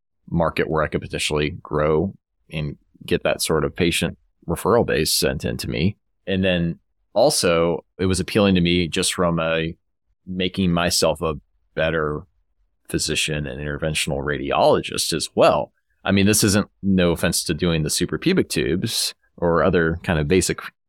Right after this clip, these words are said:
procedures like ports, but, like, you know, there's only so much that you can really improve upon those procedures and get really better. Whereas prostate artery embolization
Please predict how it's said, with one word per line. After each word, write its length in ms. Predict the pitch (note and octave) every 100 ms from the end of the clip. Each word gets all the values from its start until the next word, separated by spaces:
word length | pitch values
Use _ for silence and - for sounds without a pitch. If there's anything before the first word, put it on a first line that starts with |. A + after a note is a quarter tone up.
| _ _
procedures 600 | A#2 - B2 F2+ F#2+ F2+
like 160 | D#2+ -
ports, 440 | D3+ A2 F#2+ -
but, 200 | F2 E2+
like, 260 | G2 F2+ A#2+
you 100 | F#2+
know, 100 | F#2
there's 160 | G2
only 180 | C3 G2+
so 200 | - G2+
much 240 | F2+ - F#2
that 120 | -
you 120 | C#3
can 140 | E2+
really 560 | E2 F#2 F2+ E2+ D#2 - _ _ _
improve 460 | G#2 F2+ - G2 -
upon 280 | F2 C#2+ C2+
those 180 | C#2+
procedures 640 | - D#2 E2+ D2+ B1+ A#1+ D#2
and 100 | D#2
get 160 | - _ _ -
really 300 | F#2 F#2 E2+
better. 400 | F#2+ A2+ C2+ A#1
Whereas 300 | G#2+ G#2 G2+
prostate 420 | - D3+ - A#2
artery 260 | G2+ F#2+ F#2
embolization 840 | F#2 F2 G2+ D#3 - F2 E2